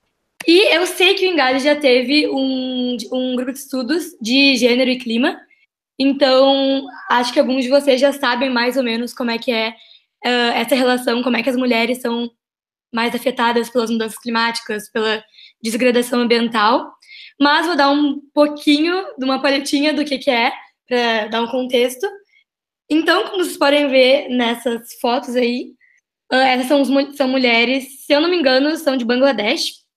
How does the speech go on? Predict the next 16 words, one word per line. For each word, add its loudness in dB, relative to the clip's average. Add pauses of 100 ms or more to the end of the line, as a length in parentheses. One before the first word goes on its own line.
(580)
ah, -4 (160)
que -4
é 0
um -4
país -2
do -8
sul -8
global, 0
né? -6
Então, -6 (260)
área 0
dos -4
países 0
em -4
desenvolvimento, -4 (880)
que 2